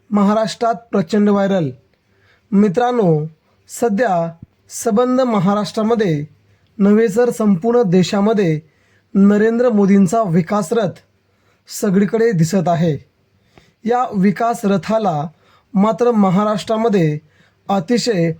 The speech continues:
मोठ्या प्रमाणामध्ये विरोध होताना दिसतोय. आपण पुढे व्हिडिओ पाहणारच आहोत. तत्पूर्वी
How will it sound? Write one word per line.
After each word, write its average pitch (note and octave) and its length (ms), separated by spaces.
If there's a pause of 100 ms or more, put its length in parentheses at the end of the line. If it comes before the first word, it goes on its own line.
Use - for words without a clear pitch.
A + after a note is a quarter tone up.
(180)
मोठ्या G#3 420
प्रमाणामध्ये F#3+ 640
विरोध F#3 480
होताना F#3+ 460
दिसतोय. F3 460 (580)
आपण G#3+ 320
पुढे B3 200
व्हिडिओ A3 360
पाहणारच G#3 580
आहोत. G3 300 (640)
तत्पूर्वी G3 600